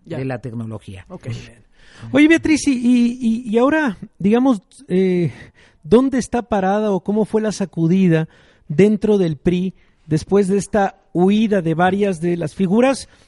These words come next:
Speaker 3: muy cercanas a ti, muy amigos tuyos, hay que decirlo, compañeros del Senado, que ahora se fueron al lado congruente. Parece más bien que los que se quedaron en el pri son los incongruentes,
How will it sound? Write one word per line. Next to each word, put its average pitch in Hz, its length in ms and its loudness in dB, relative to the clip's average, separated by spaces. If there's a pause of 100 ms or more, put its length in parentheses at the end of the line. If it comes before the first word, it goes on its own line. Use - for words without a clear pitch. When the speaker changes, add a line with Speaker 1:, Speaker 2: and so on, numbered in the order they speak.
(100)
Speaker 3:
muy 247 220 2
cercanas 240 500 -2
a 202 60 -2
ti, 180 260 -4
muy 226 300 4
amigos 202 440 0
tuyos, 175 480 -2
hay 156 100 -4
que 175 120 -2
decirlo, 151 500 -4
compañeros 170 720 2
del 147 160 -2
Senado, 143 520 -2 (560)
que 214 400 6
ahora 190 300 4
se 190 140 -4
fueron 196 340 0
al 170 100 -2
lado 190 360 -2 (120)
congruente. 156 960 0 (460)
Parece 180 400 2
más 202 200 0
bien 196 240 0
que 208 100 -2
los 143 440 -2
que - 160 -8
se 139 120 -4
quedaron 185 300 0
en 165 60 0
el 139 60 -4
pri 160 200 -4
son 147 180 -2
los 151 180 -4
incongruentes, 175 960 -4